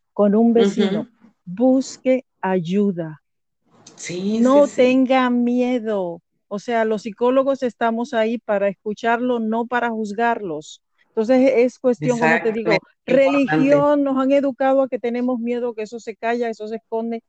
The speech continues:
Speaker 1: y que estamos locos. No estamos locos. La,
Speaker 2: Exactamente,
Speaker 1: la,
Speaker 2: sí, qué
Speaker 1: la,
Speaker 2: importante.
Speaker 1: la salud mental es tan seria que no es cuestión de, de locos, o sea, es cuestión de, de, de personas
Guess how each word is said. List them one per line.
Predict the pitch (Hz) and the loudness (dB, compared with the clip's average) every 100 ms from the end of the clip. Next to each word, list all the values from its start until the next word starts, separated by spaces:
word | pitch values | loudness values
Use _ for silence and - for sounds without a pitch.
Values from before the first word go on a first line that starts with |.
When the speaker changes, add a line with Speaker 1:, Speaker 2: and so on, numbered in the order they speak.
| _ _ | _ _
Speaker 1:
y | 226 202 | -8 0
que | 233 | 0
estamos | - 220 226 233 196 | 0 0 0 0 0
locos. | 214 220 220 - 165 - | 0 0 -2 -4 -8 -8
No | 185 196 220 262 269 | -8 -6 -2 -2 -2
estamos | 254 - 214 214 220 220 - | -2 -4 -4 -4 -4 -8 -10
locos. | 214 208 214 - 165 - - _ _ _ _ _ - - - - - - - 143 - - - | -6 -2 -2 -4 -8 -10 -20 _ _ _ _ _ -20 -20 -20 -20 -20 -10 -4 -4 -4 -8 -2
La, | 226 226 | 0 2
Speaker 2:
Exactamente, | - 226 | 2 4
Speaker 1:
la, | 240 233 196 | 4 4 2
Speaker 2:
sí, | |
qué | 214 | 4
Speaker 1:
la, | 233 233 | 4 4
Speaker 2:
importante. | - 240 240 240 | 2 2 4 4
Speaker 1:
la | 233 | 4
salud | 233 254 247 294 | 2 2 2 0
mental | 294 294 262 269 | 0 0 0 0
es | 277 - - | -2 -4 -6
tan | 269 285 277 | -4 -2 -2
seria | - - 220 190 180 175 220 _ _ _ _ _ | -4 -4 -2 0 -2 -6 -8 _ _ _ _ _
que | 226 220 | -2 0
no | 226 | 0
es | 247 | -4
cuestión | - 247 - 240 240 240 | -2 -2 0 -2 0 -2
de, | 220 208 180 165 | 0 0 -2 -6
de | 175 202 | -6 -4
locos, | 208 220 214 214 | -2 -4 -4 -4
o | 202 | -4
sea, | 190 190 | -4 -4
es | 269 | -4
cuestión | - 233 - 226 226 | -6 -8 -4 -6 -4
de, | 220 208 175 175 - | -4 -4 -4 -8 -8
de, | 180 170 160 160 | -6 -4 -6 -4
de | 190 | -4
personas | 190 190 - 220 226 | -2 -4 -2 -2 -2